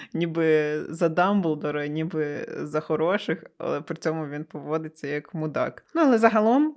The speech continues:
е, кон-, звичайно ж, е, Снейп дає зілля жабці Невіла, але жабка Невіла не вмерла від цього. І він забирає бали з Грифіндору за те, що Герміона допомогла Невілу закінчити це зілля.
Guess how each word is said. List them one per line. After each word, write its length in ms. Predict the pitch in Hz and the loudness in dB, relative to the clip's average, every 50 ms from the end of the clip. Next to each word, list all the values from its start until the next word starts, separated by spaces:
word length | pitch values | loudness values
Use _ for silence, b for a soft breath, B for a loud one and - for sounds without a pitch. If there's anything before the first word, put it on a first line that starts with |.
| - - | -4 -2
е, 360 | 190 196 196 196 190 190 190 185 | 0 2 2 4 4 2 2 0
кон-, 280 | 185 - 214 208 208 208 - - - - 196 190 | 0 -2 -2 -2 -2 -6 -10 -12 -6 -2 0 0
звичайно 840 | 180 185 202 220 - - - 214 220 220 214 220 208 196 180 170 175 | 0 0 0 0 0 -2 -2 0 0 2 2 2 2 2 0 -2 -2
ж, 340 | 180 - - - - - _ _ _ _ _ _ _ - | -4 -6 -10 -12 -12 -14 _ _ _ _ _ _ _ -8
е, 200 | 180 175 170 170 | -8 -6 -6 -8
Снейп 520 | - - 190 190 185 180 180 180 180 - - - - | -4 -2 0 0 2 2 0 -2 -4 -8 -16 -14 -12
дає 640 | 180 165 170 170 165 170 170 185 190 190 190 185 175 | -4 0 0 0 0 2 2 2 4 4 4 2 2
зілля 920 | 170 170 175 160 170 175 180 170 160 151 147 147 147 147 147 143 151 - - 165 | 0 -4 -8 -8 -4 -4 -4 -2 -2 -2 -2 -2 -2 -4 -6 -6 -6 -8 -8 -8
жабці 420 | 160 165 156 143 - - - 160 | -6 -4 -4 -6 -6 -8 -8 -6
Невіла, 600 | 175 202 247 277 269 262 240 220 214 214 220 233 - _ _ | -4 -2 -2 -2 -2 -2 -2 -2 -2 -4 -6 -8 -10 _ _
але 240 | - 131 151 151 151 | -6 -4 -4 -4 -2
жабка 380 | 156 156 147 - - - - 147 | -2 -4 -4 -6 -6 -8 -6 -6
Невіла 760 | 147 151 151 147 143 147 147 143 143 139 139 135 147 160 - _ _ | -4 -4 -4 -4 -4 -6 -4 -4 -2 -2 -2 -4 -6 -8 -10 _ _
не 460 | - 180 190 196 196 202 202 202 196 196 | -6 -2 0 0 0 0 0 -2 -2 -4
вмерла 520 | 180 160 156 147 143 143 147 160 180 202 | -4 -4 -4 -2 -2 -2 -2 -2 -4 -4
від 200 | 220 233 226 - | -6 -6 -6 -4
цього. 360 | - 220 220 214 233 226 233 - _ _ _ _ | -4 -4 -2 -4 -6 -8 -10 -12 _ _ _ _
І 180 | - 185 180 180 | -2 0 0 0
він 300 | 185 226 262 277 262 226 | 0 2 2 2 2 0
забирає 920 | - 165 165 165 156 165 160 165 175 190 208 220 214 208 202 190 180 - - _ _ _ _ _ _ _ - - | -2 -4 -4 -4 -2 0 0 2 2 2 2 2 2 0 0 -2 -4 -6 -10 _ _ _ _ _ _ _ -12 -10
бали 480 | 165 160 156 175 175 170 165 156 151 147 | -10 -4 0 2 2 4 4 2 2 0
з 80 | 156 | -2
Грифіндору 840 | 175 175 214 240 262 247 240 220 214 202 202 202 196 190 180 - 175 | -4 -2 -2 -2 -2 -2 -2 -2 -2 -2 -2 -2 -2 -2 -2 -2 -2
за 120 | 160 165 | -2 -2
те, 120 | 165 170 | -2 -4
що 140 | 170 - 160 | -2 0 2
Герміона 480 | - 160 151 151 156 180 208 220 196 170 | 2 2 0 0 -2 -4 -2 -2 -2 -4
допомогла 520 | 170 - - - - - 185 165 165 160 | -6 -6 -8 -6 -6 -4 -2 0 0 0
Невілу 400 | 156 165 170 165 165 160 160 156 | 0 0 -2 -2 -4 -4 -4 -6
закінчити 560 | 147 151 156 - 151 156 - - - - 139 | -6 -10 -10 -10 -10 -10 -10 -12 -14 -14 -16
це 240 | - - - 156 147 | -16 -10 -8 -8 -6
зілля. 420 | 147 139 135 131 131 135 - 196 | -6 -6 -8 -8 -6 -8 -8 -10